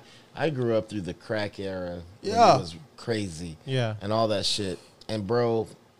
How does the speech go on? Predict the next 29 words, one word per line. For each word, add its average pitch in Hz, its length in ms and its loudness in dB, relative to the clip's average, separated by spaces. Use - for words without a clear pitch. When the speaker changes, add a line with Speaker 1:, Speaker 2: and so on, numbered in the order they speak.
Speaker 1:
I 143 100 0
could 131 200 -4
tell 110 240 0
anybody 110 520 -2
that's 98 200 -4
listening, 90 480 -6
you 170 120 -6
can 139 200 0
walk 107 300 -2
away. 82 400 -10
Speaker 3:
Oh, 196 140 6
yeah. 143 220 4
Speaker 1:
Like, 110 160 4
Speaker 2:
Yeah. 120 80 6
Speaker 1:
more 160 200 10
often 143 340 4
than 110 160 0
not, 113 240 0
you 147 160 -4
can 139 220 -2
walk 110 300 0
away. 92 420 -4
Like, 95 220 -4
I've 147 160 0
had 98 300 -2
guns 110 280 -2
pulled 113 300 0
on 110 220 0
me 107 340 -2